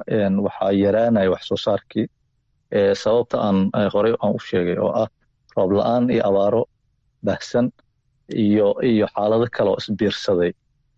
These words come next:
een, ayaa keenay in wax soo saarkii, een, iyo cimiladii, isbeddelka cimilada oo saameyn weyn ugu yeeshay, in wax soo saarka hoos u dhaca, oona ay sababtay in lagu tiirsanaado, in la soo dhoofiyo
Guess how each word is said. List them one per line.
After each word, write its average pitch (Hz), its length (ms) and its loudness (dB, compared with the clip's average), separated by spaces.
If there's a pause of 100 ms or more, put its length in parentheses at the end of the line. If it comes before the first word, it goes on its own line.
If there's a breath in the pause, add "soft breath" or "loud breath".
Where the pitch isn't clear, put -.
(180)
een, 101 300 2
ayaa 101 300 0
keenay 107 420 2
in 113 200 2
wax - 200 -4
soo - 80 -6
saarkii, - 580 -4
een, 90 360 -2
iyo 98 320 -4
cimiladii, 110 500 4
isbeddelka 117 520 -2
cimilada 107 400 4
oo - 100 0
saameyn 107 400 2
weyn 107 200 4
ugu 101 140 4
yeeshay, - 320 -2 (520)
in 127 60 -2
wax - 160 -2
soo - 80 -10
saarka 117 340 -2
hoos 98 420 -4 (540)
u - 200 -8
dhaca, 113 400 -2
oona 107 260 2 (160)
ay 107 80 -4
sababtay 104 520 -2 (400)
in 113 100 2
lagu 107 240 2
tiirsanaado, 92 640 0 (600)
in 127 100 2
la 110 60 2
soo 120 220 -2
dhoofiyo 98 500 -2